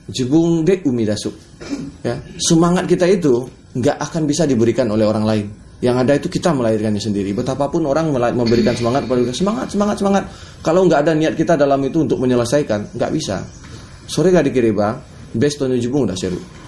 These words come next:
Seandainya kita mampu untuk berpikir seperti ini, sudah dipastikan bahwa kita pun mampu mengeluarkan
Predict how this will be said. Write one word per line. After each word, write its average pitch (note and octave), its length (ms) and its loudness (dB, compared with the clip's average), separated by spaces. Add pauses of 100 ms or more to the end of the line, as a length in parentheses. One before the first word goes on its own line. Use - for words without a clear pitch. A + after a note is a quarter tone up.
(200)
Seandainya C3+ 400 0
kita C#3 220 0
mampu A#2+ 420 0
untuk G2 160 0
berpikir A2 240 2
seperti G2+ 400 -2
ini, A2+ 100 0 (640)
sudah C3+ 220 0
dipastikan C#3 480 -2
bahwa A2+ 160 2
kita B2 240 -2
pun D3+ 140 0
mampu A2 340 0
mengeluarkan G#2+ 500 0